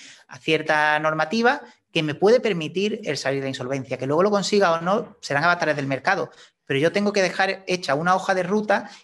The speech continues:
y tengo que dejar muy bien preconstituido, y luego lo veremos en un documento concreto que es la memoria económica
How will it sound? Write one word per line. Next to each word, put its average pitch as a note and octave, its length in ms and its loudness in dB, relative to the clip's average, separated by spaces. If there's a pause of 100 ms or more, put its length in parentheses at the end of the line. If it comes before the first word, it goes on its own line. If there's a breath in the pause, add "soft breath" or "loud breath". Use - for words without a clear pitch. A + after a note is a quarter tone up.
y D#3 100 -10
tengo F3+ 200 2
que G3 80 2
dejar F#3 300 0
muy F3+ 180 0
bien G#3 280 2
preconstituido, F3 960 0
y C3+ 60 -8
luego D3 200 4
lo E3 80 4
veremos D3+ 440 -2 (280 loud breath)
en C3 180 -6
un D#3 120 -4
documento D#3+ 440 -2
concreto D#3+ 500 0
que D3 120 0
es D3 200 -8
la B2+ 100 0
memoria C#3 360 2
económica D3+ 720 0